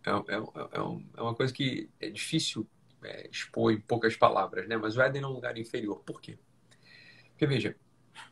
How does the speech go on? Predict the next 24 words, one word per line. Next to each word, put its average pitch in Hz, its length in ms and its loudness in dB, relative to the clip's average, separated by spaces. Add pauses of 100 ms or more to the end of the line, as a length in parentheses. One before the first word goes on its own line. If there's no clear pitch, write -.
(440)
no 151 280 10
Éden 123 500 8 (760)
existia 113 400 4
uma 165 140 6
inteligência 135 680 2
retamente 127 600 2
ordenada. 120 600 -2 (680)
Uma 113 100 2
inteligência 123 760 0
que, - 220 -8 (580)
justamente 123 640 0
porque - 240 -2
tinha - 180 -2
uma 143 140 2
conexão 117 680 -2
clara 120 520 6 (1300)
com 110 100 2
aquilo 135 300 2
que - 140 2
era 117 240 10 (140)
belo, 110 480 8 (520)
bom 110 360 2 (340)
e 101 60 0
verdadeiro 98 800 4